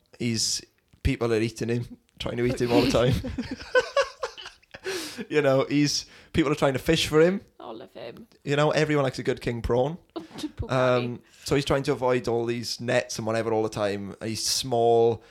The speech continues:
Speaker 1: and all the sharks are after him.
Speaker 2: Aw.
Speaker 1: And he's like, "You know, I'm, I'm sick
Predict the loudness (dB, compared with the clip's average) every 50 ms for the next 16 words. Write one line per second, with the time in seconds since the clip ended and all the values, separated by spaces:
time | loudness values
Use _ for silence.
0 | -20 _ _ _ -8 -6 -4 -2 -2 -2 -2 -2 0 0 0 0 0 -2 -4 -4
1 | -2 0 0 -2 -4 -6 -6 -4 -2 -2 -4 -6 -8 -12 -10 -8 -8 -6 -6 -4
2 | -6 -6 -4 -4 -4 -4 -2 -4 -4 -6 -10 -12 -12 -10 -8 -6 -4 -2 -2 -4
3 | -4 -6 -14 -20 -20